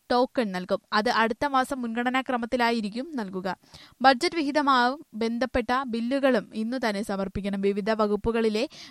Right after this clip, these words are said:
ബില്ലുകൾ, ചെക്കുകൾ എന്നിവ ഇരുപത്തിയഞ്ചിന് വൈകിട്ട് അഞ്ചിന് മുമ്പ് സമർപ്പിക്കണം. അതിനുശേഷം നൽകുന്നവ സ്വീകരിക്കില്ല.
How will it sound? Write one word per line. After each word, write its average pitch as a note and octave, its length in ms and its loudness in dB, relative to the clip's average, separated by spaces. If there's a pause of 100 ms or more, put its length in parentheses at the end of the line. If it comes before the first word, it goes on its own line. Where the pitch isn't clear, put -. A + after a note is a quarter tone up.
ബില്ലുകൾ, A3+ 480 2
ചെക്കുകൾ A3+ 440 0
എന്നിവ A#3 300 -2
ഇരുപത്തിയഞ്ചിന് A#3 600 0
വൈകിട്ട് A3+ 500 2 (100)
അഞ്ചിന് A#3 400 0
മുമ്പ് G#3 240 0
സമർപ്പിക്കണം. G3+ 580 -4 (440)
അതിനുശേഷം D4 600 2
നൽകുന്നവ C4+ 480 0 (220)
സ്വീകരിക്കില്ല. G#3 680 -2